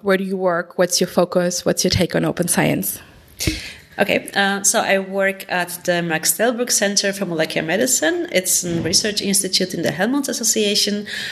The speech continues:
Speaker 2: Um, yeah, we are a research institute, and I work there in the communications department. And my, actually, my main task there is to promote pu-, public engagement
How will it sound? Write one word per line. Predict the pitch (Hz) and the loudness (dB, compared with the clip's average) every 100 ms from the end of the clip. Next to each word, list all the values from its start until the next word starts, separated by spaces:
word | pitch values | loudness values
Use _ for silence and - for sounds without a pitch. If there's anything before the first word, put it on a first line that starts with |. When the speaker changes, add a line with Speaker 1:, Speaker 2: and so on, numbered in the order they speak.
| - - | -10 -4
Speaker 2:
Um, | 180 180 175 170 - - | -2 0 -2 -4 -8 -4
yeah, | 190 135 | 2 2
we | 180 | 2
are | 185 | 0
a | 170 | 0
research | 180 175 160 | 0 0 0
institute, | 147 - - - - | -2 -2 -2 -4 -4
and | - 185 196 196 | 0 2 2 2
I | 214 | 2
work | 247 269 | 2 0
there | 220 | 0
in | 196 | -2
the | 190 | -2
communications | 180 170 170 220 240 285 | -6 -6 0 0 2 -2
department. | 269 277 285 320 339 - | 0 0 0 -2 -4 -4
And | - 196 190 - | -2 -2 -2 -6
my, | 196 190 190 185 | -2 0 0 0
actually, | - 202 - 190 185 | 0 0 0 -2 -2
my | 170 | -2
main | 175 226 254 | 0 0 0
task | 196 180 180 - | 0 0 0 0
there | 175 | 0
is | 170 | 2
to | 175 | 0
promote | - 175 170 170 | 0 -6 -6 -4
pu-, | 180 | -8
public | 170 - 175 175 | -4 -2 0 0
engagement | 175 165 175 180 196 185 180 | 0 0 2 0 -2 -4 -6